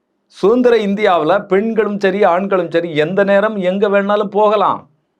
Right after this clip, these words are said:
அது அவரவருடைய விருப்பம் சார்ந்த விஷயம். அதற்கான பாதுகாப்புகளை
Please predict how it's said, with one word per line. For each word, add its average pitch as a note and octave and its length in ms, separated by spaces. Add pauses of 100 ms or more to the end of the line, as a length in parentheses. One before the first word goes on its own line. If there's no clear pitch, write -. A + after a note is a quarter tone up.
(1080)
அது E3 260
அவரவருடைய G#3+ 840
விருப்பம் B3+ 440
சார்ந்த G#3 380
விஷயம். F3+ 420 (840)
அதற்கான A3+ 640
பாதுகாப்புகளை F#3+ 960